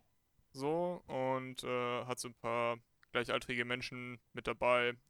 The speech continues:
und lernt so ein paar Leute kennen, die bei einem auch aus der Nähe kommen. Klar, also wenn man jetzt in einem normalen Urlaubsort ist oder so, kennt, lernt man auch Leute kennen, aber die kommen dann ja nicht unbedingt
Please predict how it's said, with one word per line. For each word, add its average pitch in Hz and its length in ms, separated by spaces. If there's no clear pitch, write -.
und 117 220
lernt 117 140
so 117 80
ein - 40
paar 113 120
Leute 120 220
kennen, 120 260
die 120 140
bei 117 200
einem 123 180
auch 127 160
aus - 180
der 120 80
Nähe 127 220
kommen. 123 240
Klar, 123 220
also 120 140
wenn 120 60
man 123 100
jetzt 123 200
in 120 80
einem 120 80
normalen 120 480
Urlaubsort 131 500
ist 131 120
oder 127 160
so, 123 240
kennt, - 240
lernt 120 240
man 120 80
auch 127 140
Leute 135 220
kennen, 143 260
aber 120 140
die 120 60
kommen 131 180
dann 127 140
ja 123 80
nicht 123 180
unbedingt 120 640